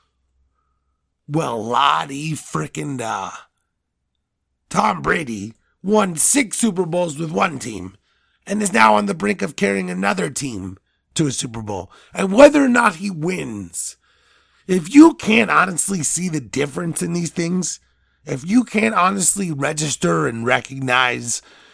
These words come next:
where we actually are in terms of one person being phenomenal and another person being above average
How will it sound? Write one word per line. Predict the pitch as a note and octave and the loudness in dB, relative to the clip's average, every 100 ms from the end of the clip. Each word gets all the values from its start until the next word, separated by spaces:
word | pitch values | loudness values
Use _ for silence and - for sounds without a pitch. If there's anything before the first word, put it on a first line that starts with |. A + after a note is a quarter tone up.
| _ _ - | _ _ -6
where | C3+ C3 C#3+ C#3+ | -2 0 -2 -2
we | C3 B2 | -4 0
actually | C3+ B2+ - B2 A#2 | 0 -2 -4 -6 -4
are | G#2 A2 B2 B2+ B2+ _ _ _ _ | -2 0 0 -4 -8 _ _ _ _
in | - C3+ | -4 -4
terms | - C#3+ C3 G#2 | -2 -4 -4 -4
of | B2 A2+ F#2+ _ _ _ | -4 -4 -8 _ _ _
one | G#2+ C#3 D3 C3 | -4 0 0 -2
person | - D3+ C3 D3 C3 | -4 -2 -2 -4 -6
being | C3 C#3 B2+ | -6 -6 -6
phenomenal | - A#2+ C3 D3 D3 C3 C3+ - _ _ _ _ | -6 -2 0 0 -4 -6 -8 -12 _ _ _ _
and | - A#2 | -8 -6
another | A#2 A2 A#2 A#2 | -4 -4 -4 -4
person | - B2 A2+ A#2 A2+ | -4 -6 -6 -8 -8
being | A2 A2+ A2+ G#2+ G#2 F#2+ _ _ _ _ - _ _ _ _ - | -8 -8 -8 -10 -12 -14 _ _ _ _ -20 _ _ _ _ -6
above | D4+ A#3+ C#3 | 0 0 2
average | C#3 C#3 C#3 C3 - - | 0 -2 -4 -10 -16 -18